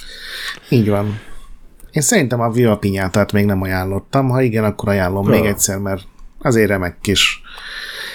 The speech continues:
Speaker 1: játék volt.
Speaker 2: Nem ajánlottad, igen, igen, igen.
Speaker 1: Ugye ez a,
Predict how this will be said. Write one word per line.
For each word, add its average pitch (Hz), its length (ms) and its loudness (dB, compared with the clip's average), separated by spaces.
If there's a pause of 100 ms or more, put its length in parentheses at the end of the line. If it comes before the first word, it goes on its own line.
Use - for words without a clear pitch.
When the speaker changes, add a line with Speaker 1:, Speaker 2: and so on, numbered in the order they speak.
(180)
Speaker 1:
játék 120 520 2
volt. 110 340 4
Speaker 2:
Nem 90 100 0
ajánlottad, 98 640 -2
igen, 95 340 -2
igen, 92 260 -10
igen. 92 280 -12 (520)
Speaker 1:
Ugye 131 240 4
ez 123 180 4
a, 120 300 2